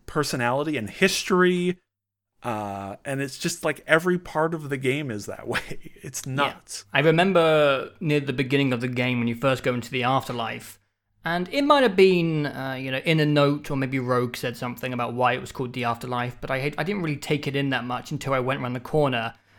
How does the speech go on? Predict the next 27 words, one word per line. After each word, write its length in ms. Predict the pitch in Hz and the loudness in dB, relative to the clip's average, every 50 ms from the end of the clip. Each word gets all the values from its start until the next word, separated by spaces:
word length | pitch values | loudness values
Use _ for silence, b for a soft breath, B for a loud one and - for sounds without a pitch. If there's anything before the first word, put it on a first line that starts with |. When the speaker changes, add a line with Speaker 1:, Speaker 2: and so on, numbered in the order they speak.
| b b | b b
Speaker 2:
and 100 | 147 160 | 0 2
I 60 | 165 | 2
saw 720 | 151 - - - 220 233 220 175 143 135 139 147 165 - - _ _ _ _ _ - | 2 0 4 6 8 8 8 8 6 4 4 2 2 0 -6 _ _ _ _ _ 4
that 180 | 165 180 - | 4 6 6
it 220 | 185 185 180 165 156 | 4 2 2 2 0
w-, 260 | 147 147 143 180 190 - | 0 0 0 -2 0 2
it 140 | 190 190 190 156 131 | 2 2 2 2 2
used 200 | 170 240 247 233 | 4 4 4 4
to 60 | - 185 | 4 4
be 140 | 185 185 | 6 6
a 60 | 185 180 | 6 8
morgue, 520 | 170 185 233 254 185 135 120 117 - - - | 8 10 10 10 10 8 6 2 -4 -6 -4
and 160 | 139 139 147 | 0 0 2
they 60 | 156 156 | 2 0
still 260 | - - 190 185 175 | 4 6 6 6 6
have 360 | 160 160 165 165 147 135 - | 6 4 2 0 0 -4 -4
the, 280 | 165 156 151 147 147 143 | -2 0 2 2 4 4
uh, 120 | 139 139 | 4 4
like, 160 | 139 135 139 - | 2 2 0 -2
the 60 | 139 | -2
metal 420 | 139 143 147 143 139 - 151 143 127 | 0 2 2 0 2 2 0 0 0
slab 340 | - - 147 139 135 131 | -2 -2 -2 0 -2 -2
cases 440 | - - 151 156 151 - - 123 - | 0 0 0 2 2 -2 -4 -6 -6
where 100 | 135 131 | -6 -4
they 100 | 131 135 | -4 -4
put 280 | 131 - 156 156 151 139 | 0 2 2 2 2 2
bodies. 560 | 156 160 196 190 175 135 117 107 104 - | 4 4 4 4 4 0 -2 -6 -8 -12